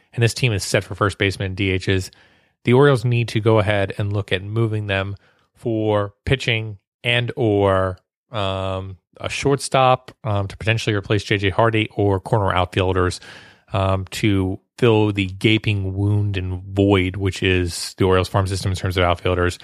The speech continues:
Um, as much as I'd like to see what they grow up into,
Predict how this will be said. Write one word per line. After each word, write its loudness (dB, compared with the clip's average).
Um, -2
as -6
much 2
as 0
I'd 0
like 0
to -10
see 0
what 2
they 2
grow 2
up -2
into, 2